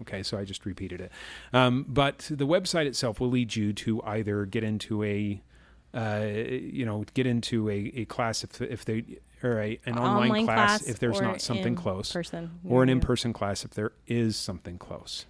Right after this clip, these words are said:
Speaker 2: If you're in
Speaker 1: Okay?
Speaker 2: Dubai, you totally can go to this class in person
Speaker 1: Yes,
Speaker 2: in
Speaker 1: Dubai
Speaker 2: Dubai.
Speaker 1: has a center. That's
Speaker 2: And
Speaker 1: right.
Speaker 2: India, India, you can do that too. So it's kinda, there's some places around
Speaker 1: And
Speaker 2: the
Speaker 1: throughout
Speaker 2: world.
Speaker 1: the United States.
Speaker 2: I think even in Indonesia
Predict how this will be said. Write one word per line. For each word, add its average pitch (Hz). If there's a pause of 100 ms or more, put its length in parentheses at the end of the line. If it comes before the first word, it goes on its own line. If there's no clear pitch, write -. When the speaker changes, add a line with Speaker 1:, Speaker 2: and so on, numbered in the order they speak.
Speaker 2:
If -
you're 262
in 247
Speaker 1:
Okay? 214
Speaker 2:
Dubai, 220 (380)
you 226
totally 277
can 247
go 240
to 240
this 220
class 202
in 196
person 247
Speaker 1:
Yes, 190
Speaker 2:
in -
Speaker 1:
Dubai 131
Speaker 2:
Dubai. - (120)
Speaker 1:
has 208
a 202
center. - (500)
That's 196
Speaker 2:
And 185
Speaker 1:
right. 175 (200)
Speaker 2:
India, 214 (500)
India, 196
you 202
can 208
do 190
that 220
too. 240
So 175
it's -
kinda, 196
there's 202
some 220 (120)
places 233
around 226
Speaker 1:
And 139
Speaker 2:
the -
Speaker 1:
throughout 185
Speaker 2:
world. 202
Speaker 1:
the 185
United 185
States. -
Speaker 2:
I -
think 311
even 233
in 220 (140)
Indonesia 185